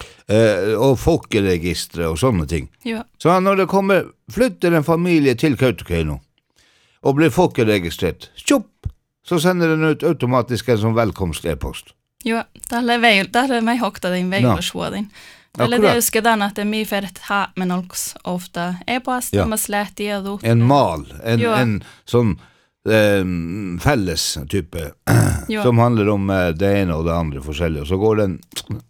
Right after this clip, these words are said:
Speaker 1: relevant ut.
Speaker 2: Mm. Ja, det <clears throat> reidu, det är mycket tjov och mjälde, att det går så, det märker det inte mot din färre, det gick.
Speaker 1: Ja.
Speaker 2: Och det går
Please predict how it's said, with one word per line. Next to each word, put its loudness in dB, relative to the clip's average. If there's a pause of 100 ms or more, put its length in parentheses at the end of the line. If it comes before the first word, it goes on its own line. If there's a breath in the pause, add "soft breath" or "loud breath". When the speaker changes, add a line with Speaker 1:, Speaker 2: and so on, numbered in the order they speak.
(140)
Speaker 1:
relevant 2
ut. -6
Speaker 2:
Mm. -6
Ja, -2
det 0 (100)
<clears throat> 2
reidu, 4
det -2
är -2
mycket -6
tjov -4
och -4
mjälde, -6
att -10
det -10
går -4
så, -8
det -8
märker -8
det -12
inte -12
mot -8
din -4
färre, -6
det -10
gick. -12 (540 soft breath)
Speaker 1:
Ja. 0
Speaker 2:
Och 0
det -2
går -6